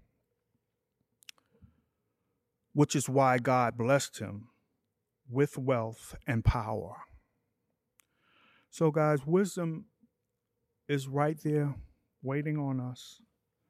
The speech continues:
All we have to do is seek it. Seek her, and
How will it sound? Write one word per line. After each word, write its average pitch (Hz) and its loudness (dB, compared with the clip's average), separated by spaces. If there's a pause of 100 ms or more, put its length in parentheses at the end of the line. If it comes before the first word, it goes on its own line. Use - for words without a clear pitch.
(320)
All 165 6
we 175 4
have 139 -2
to 143 -12
do 101 -10 (1040)
is 120 -8 (160)
seek - 0
it. 98 -10 (400)
Seek - 0
her, 104 2 (1000)
and 113 -2